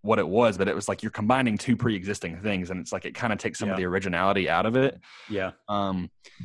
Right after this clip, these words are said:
Speaker 1: but with, like, with this whole Star Wars short, it's called Jedi Brotherhood. It's a very cliche name. Obviously, that could change down the road. But,
Speaker 2: Again,
Speaker 1: like
Speaker 2: I have not read this,
Speaker 1: Yeah.
Speaker 2: and I want to. <laughs>
Speaker 1: Yeah.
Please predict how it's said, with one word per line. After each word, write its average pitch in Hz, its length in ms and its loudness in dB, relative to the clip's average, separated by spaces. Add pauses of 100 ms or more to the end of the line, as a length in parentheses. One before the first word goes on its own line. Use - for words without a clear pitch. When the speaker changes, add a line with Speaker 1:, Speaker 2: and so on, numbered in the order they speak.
(340)
Speaker 1:
but 123 180 2
with, 123 180 0
like, 104 260 0
with 107 140 -6
this 113 140 -4
whole 107 160 -4
Star 107 320 0
Wars 92 240 0
short, 87 320 -2
it's 120 120 -4
called 135 260 2
Jedi 95 400 0
Brotherhood. 78 460 -6 (100)
It's 139 200 -4
a 127 240 0
very 117 540 4
cliche 104 460 -2
name. 90 240 -2
Obviously, 92 360 -4
that 82 120 -8
could 92 120 -12
change 87 420 -6
down 87 180 -2
the 80 80 -8
road. 82 460 -2
But, - 140 -2 (120)
Speaker 2:
Again, 120 140 4
Speaker 1:
like 98 220 2
Speaker 2:
I 117 160 0
have 120 200 2
not 117 260 0
read 110 240 2
this, 117 380 0 (120)
Speaker 1:
Yeah. 101 320 4
Speaker 2:
and 110 280 2
I 107 120 2
want 113 300 0
to. 113 260 -2 (140)
<laughs> 135 100 2
Speaker 1:
Yeah. 104 380 4